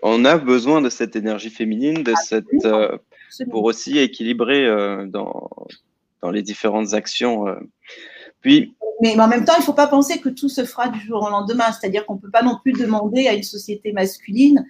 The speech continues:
Speaker 2: euh, qui a dominé pendant, euh, pendant des siècles et des siècles, en cinquante ans, de devenir, euh, euh, de devenir autre chose que ce qu'ils ont toujours été. Donc, ça veut dire aussi que nous, femmes, dans l'éducation que nous donnons à nos enfants,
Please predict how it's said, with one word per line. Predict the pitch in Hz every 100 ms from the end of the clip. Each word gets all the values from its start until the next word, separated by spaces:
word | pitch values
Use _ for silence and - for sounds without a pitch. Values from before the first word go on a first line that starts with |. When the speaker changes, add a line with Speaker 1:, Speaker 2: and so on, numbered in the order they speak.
| _ - - - 180
Speaker 2:
euh, | 185 180
qui | 180 - 214
a | 190
dominé | 196 220 233 247 254
pendant, | 196 196 214 214 196 180
euh, | 175 170 -
pendant | 175 196
des | 190 190
siècles | - 269 -
et | 180
des | 175
siècles, | 185 269 269 - _ _ -
en | 175 175 170
cinquante | 180 214 214 196 254
ans, | 262
de | 202 185
devenir, | 185 175 180 185 226 262 254 196
euh, | 180 175 180 - _ _ _ -
euh, | 147 151 143 139 127 113 131 - - 190
de |
devenir | 185 202 214 240 240
autre | 208 - 208
chose | 269 269 262
que | 196
ce |
qu'ils | - 196 196
ont |
toujours | 196 190 180 190
été. | 196 240 185
Donc, | 196
ça | 196 233
veut | 233
dire | 247 220
aussi | 226 - 262
que | 240
nous, | 226 254 285
femmes, | 254 - 220 214
dans | 202
l'éducation | 202 190 196 196 233 226
que | 202
nous |
donnons | 190 196
à | 185
nos | 190 170
enfants, | 185 - 262 339